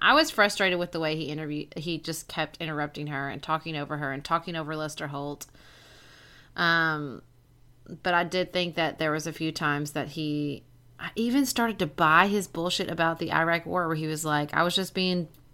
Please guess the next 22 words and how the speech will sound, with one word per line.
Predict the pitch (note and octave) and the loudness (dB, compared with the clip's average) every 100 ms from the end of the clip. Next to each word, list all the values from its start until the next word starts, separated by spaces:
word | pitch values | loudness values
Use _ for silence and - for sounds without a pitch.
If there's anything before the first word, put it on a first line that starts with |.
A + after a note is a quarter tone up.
| - | -2
flippant | F#3+ F3+ D#3+ | -2 0 0
on | D3 D#3 | 0 -2
S-, | D3 | -4
Howard | E3+ E3 D#3 | 0 2 2
Stern, | D3+ - D#3+ D3 | 2 0 0 0
and | |
then | D3 | -2
if | D3 | -2
you | D#3+ | -2
go | D3+ D#3 D3+ | 2 4 2
a | |
few | D3 D#3 | 0 -2
weeks | D3+ D3 | -2 0
later, | D3+ C#3 | -2 0
I | C3+ | -2
decided | D#3+ D#3 C#3 | -4 -2 -2
it | C3 | -2
was | C3+ | -4
a | D3 | -4
terrible | C#3+ C#3 C3+ | -4 -4 -2
idea." | B2+ - A#2+ F2+ | -4 -4 -4 -2
Like, | C#3+ C#3+ - | 0 0 -2